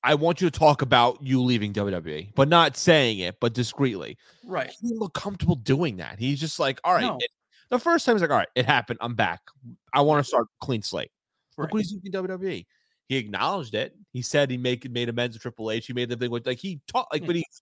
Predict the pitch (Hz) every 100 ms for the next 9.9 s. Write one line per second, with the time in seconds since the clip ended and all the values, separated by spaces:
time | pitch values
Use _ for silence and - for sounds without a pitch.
0 | _ - 202 185 - 190 196 139 104 101
1 | 107 _ _ _ _ - 180 208 202 214
2 | 202 190 208 208 233 220 120 - 127 180
3 | 185 175 139 147 123 - 120 127 - 117
4 | 113 107 - _ - - - 127 110 -
5 | 127 113 107 - 95 98 117 104 101 101
6 | 90 78 135 160 - 151 131 117 107 _
7 | _ _ 143 143 135 135 127 113 120 113
8 | 107 107 101 110 101 107 104 - 110 139
9 | 139 131 - 120 139 180 117 113